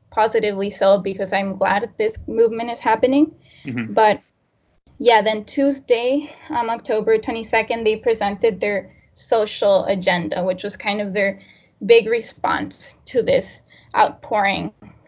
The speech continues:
Speaker 1: of discontent and anger. And hearing it included ra-, raising the minimum wage from three hundred thousand to three hundred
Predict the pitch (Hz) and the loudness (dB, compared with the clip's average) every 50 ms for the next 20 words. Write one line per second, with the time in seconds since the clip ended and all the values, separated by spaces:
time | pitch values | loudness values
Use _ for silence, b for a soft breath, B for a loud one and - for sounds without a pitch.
0 | - - - - 214 196 190 185 185 185 175 175 - 185 190 - - - 202 202 | -18 -10 -2 2 2 4 4 4 2 0 -2 -4 -6 -8 -8 -6 -6 -6 -8 -8
1 | - - 247 240 240 240 233 226 214 190 180 - - - 190 190 202 226 220 269 | -8 -4 -2 0 0 -2 -2 -4 -4 -4 -4 -4 -2 -2 -2 -2 -2 -2 2 2
2 | 285 320 - b b b b b b b - 226 214 - 262 233 233 233 233 233 | 2 2 0 b b b b b b b -10 -10 -6 0 2 4 4 4 2 -2
3 | - - 226 226 226 220 - 247 226 226 226 220 208 190 190 - - - - - | -2 -2 -2 -2 -2 -6 -4 0 2 2 2 2 0 -4 -12 -16 -20 -20 -18 -12
4 | - 208 220 214 214 220 214 - - - - 208 226 226 226 - 233 226 226 226 | -4 -2 2 2 2 2 0 -6 -8 -12 -4 0 0 0 0 0 -6 -6 -6 -6
5 | 220 214 208 208 214 214 214 214 214 214 208 196 196 196 196 196 - - 196 202 | -4 -4 -4 -4 -4 -4 -6 -4 -2 0 0 0 0 0 -2 -6 -4 -4 -4 -4
6 | 202 - 226 226 214 214 220 240 226 214 220 220 220 - 208 208 214 220 - 247 | -4 -2 0 0 0 -2 -4 -6 -2 0 0 0 0 2 2 2 2 2 0 -6
7 | 240 214 - - 214 208 208 - 196 202 220 202 208 208 | -10 -10 -8 -8 -8 -8 -6 -6 -6 -4 -4 -4 -4 -4